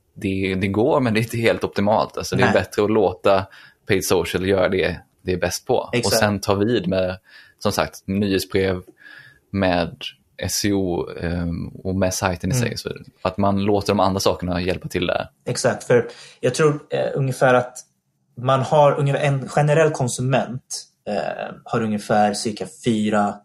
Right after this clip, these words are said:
Speaker 2: till fem kontaktpunkter innan, eh, man gör liksom någonting som kallas för intent och sen går till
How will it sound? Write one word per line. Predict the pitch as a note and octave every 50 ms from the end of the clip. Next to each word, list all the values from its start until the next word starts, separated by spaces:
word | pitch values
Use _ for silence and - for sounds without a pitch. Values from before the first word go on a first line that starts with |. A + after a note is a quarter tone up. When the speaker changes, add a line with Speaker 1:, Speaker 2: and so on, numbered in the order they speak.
| _ _ _
Speaker 2:
till | - A#2+ -
fem | - - - C3 A#2+ A2 G#2+ G2+
kontaktpunkter | - - G#2+ G#2 - A#2 - - - - A#2+ A2+ - - - - - - _ _ _ _ _ _ _ _
innan, | C3+ B2+ B2+ B2 A#2+ B2 B2+ A#2+ G#2+ G2+ F#2+
eh, | F#2 - - - - G#2 G2 F#2+
man | - A2 G#2 G#2 G2+ - -
gör | - G#2 A2+ G#2+ G2+ G2
liksom | G2+ - - G#2+
någonting | G#2+ G#2 G2+ - G#2
som | - - G#2+ G#2
kallas | - - G2+ G2 -
för | - A2+
intent | G#2 - - A#2+ G2+ F#2 -
och | G#2+ -
sen | - - C#3+
går | - B2 G#2+ G#2 -
till | - - G2+ G2+